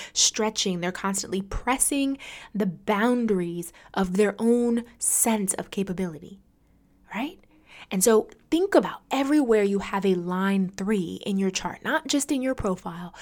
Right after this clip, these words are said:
but especially in your profile. If you have a three, you likely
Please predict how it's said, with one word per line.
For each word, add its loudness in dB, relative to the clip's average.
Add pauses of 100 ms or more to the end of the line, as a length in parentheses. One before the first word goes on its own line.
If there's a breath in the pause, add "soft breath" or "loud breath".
(140)
but -2
especially 0
in -8
your -10
profile. -8
If -8
you 4
have 0
a 0
three, -2 (440 loud breath)
you 0
likely 2